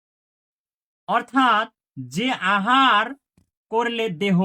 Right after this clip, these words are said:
পুষ্ট হয়। তো এবার আমরা দেখে নেব ইংরেজি প্রোটিন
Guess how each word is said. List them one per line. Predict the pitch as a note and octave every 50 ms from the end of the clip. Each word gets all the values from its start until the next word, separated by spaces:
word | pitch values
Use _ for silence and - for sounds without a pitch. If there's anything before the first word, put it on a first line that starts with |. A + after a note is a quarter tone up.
| F#3+ G3 A3 C4+ G#4 _ _ _ -
পুষ্ট | - C4 A#3+ - - - - - B3 G3+ D3 C#3+
হয়। | C#3 C3 B2 A#2 A2+ A2 - - _ _ _ _ _ _ _ _ _ _ _ _ _ _ _ _ _ _ _ -
তো | C#3+ A3 B3
এবার | B3+ C#4+ C#4 B3+ A3 G#3 A3 - - _ _ _ _ _ _ _ -
আমরা | E3 F#3 G3+ G#3+ F#3+ D3 D#3
দেখে | F#3+ F#3 - B3+ B3
নেব | B3+ B3 A3 A3 G3 E3+ F3+ G3+ C#4 _ _ _ _ _ _ _ _ _ _ _ -
ইংরেজি | F#3+ G#3 A3+ A#3+ B3 C4+ C4+ A3 G#3 A#3+ B3+ C4 -
প্রোটিন | A#3 B3 B3 - C#4+ C#4+